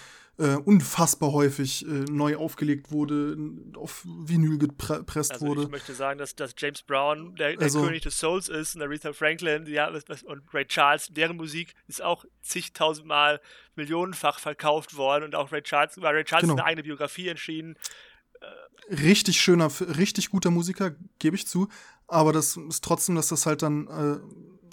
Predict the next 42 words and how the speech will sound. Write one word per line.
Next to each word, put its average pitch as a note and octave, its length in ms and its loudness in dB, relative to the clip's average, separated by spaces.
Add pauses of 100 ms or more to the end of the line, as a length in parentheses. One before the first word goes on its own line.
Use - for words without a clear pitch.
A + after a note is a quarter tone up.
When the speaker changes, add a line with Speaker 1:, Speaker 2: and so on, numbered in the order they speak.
Speaker 1:
ein D#3 180 0
Film F3+ 320 4
mit E3+ 240 2
Musik E3+ 400 2
ist C#3+ 200 -2
und C#3+ 180 -6
Speaker 2:
Ja, C3+ 100 -8
Speaker 1:
kein C#3+ 140 -2
Speaker 2:
Musik C#3 180 -6
spielt - 160 -10
dann C3+ 100 -4
hier C#3 180 -4
eine C#3+ 120 -4
essentielle C#3+ 440 -6
Rolle, D3 240 0
da. C3+ 220 -10 (140)
Speaker 1:
Film G3+ 320 10
ist, F#3 320 2
wo F3 80 6
die E3 120 0
Musik E3+ 380 4
halt E3 140 4
wirklich, E3+ 500 2
äh, D#3+ 260 2 (720)
Teil F3 260 8
des D3 200 2
Films F3 240 4
Speaker 2:
Natürlich C#3+ 80 0
Speaker 1:
ist, C3 60 -2
Speaker 2:
ist - 20 -4
die - 20 -6
Speaker 1:
so C#3+ 80 -4
Speaker 2:
Musik C#3 200 -6
Speaker 1:
im C#3 60 -8
Speaker 2:
Teil C#3 100 0
Speaker 1:
Grunde, B2+ 160 -2
Speaker 2:
des C3 100 -14
Films. C#3 260 -6
Speaker 1:
ne? C3+ 60 -10
Speaker 2:
Sie B2+ 40 -12
hör-, D3 140 -8
sie, C3+ 200 -10